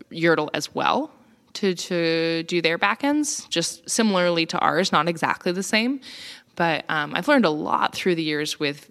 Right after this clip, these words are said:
wonderful people from Eileen Fisher who, you know, opened their, uh, their distribution centers to and said the same thing that I said on this podcast. "There's no magic here.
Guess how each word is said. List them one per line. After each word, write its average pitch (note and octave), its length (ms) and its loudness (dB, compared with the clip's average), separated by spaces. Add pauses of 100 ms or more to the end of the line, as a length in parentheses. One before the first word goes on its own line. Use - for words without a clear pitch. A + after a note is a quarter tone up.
wonderful F3+ 380 0
people E3 340 -2
from E3 160 -6
Eileen D3+ 240 -2
Fisher D#3 480 -2
who, D3+ 560 -4 (400)
you D#3 120 -6
know, D3 340 -2
opened E3 340 0
their, D3+ 600 0
uh, - 340 0 (140)
their E3 160 2
distribution E3+ 560 -2
centers E3 380 -2
to F3 140 0
and D#3+ 120 -4
said D#3+ 120 0
the E3+ 80 0
same E3 240 0
thing E3 200 -2
that D3 100 -2
I D3 120 2
said D#3+ 180 -2
on D3 80 0
this D3+ 100 -6
podcast. - 480 -4 (140)
"There's F3+ 200 4
no G3 140 4
magic G3+ 420 2
here. D#3+ 240 2